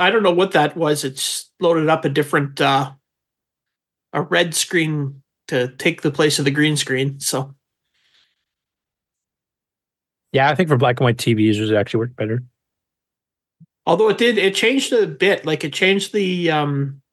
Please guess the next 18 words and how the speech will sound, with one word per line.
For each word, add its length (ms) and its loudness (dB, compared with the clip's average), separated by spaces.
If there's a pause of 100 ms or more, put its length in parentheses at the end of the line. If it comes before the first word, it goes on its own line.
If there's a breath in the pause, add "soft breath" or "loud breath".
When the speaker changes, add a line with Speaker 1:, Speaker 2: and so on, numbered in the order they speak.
(600)
Speaker 1:
the, 300 0
uh, 380 -2 (1300)
top 240 0
of 60 -8
the 60 2
screen, 520 2 (140)
what 120 0
it 80 -2
said, 380 2
and 240 -2
it 120 -2
changed 440 -4
the, 280 2
uh, 240 0
cursor 640 -2 (880)
input 440 -2
thing. 220 -4 (800)
Speaker 2:
Okay. 280 2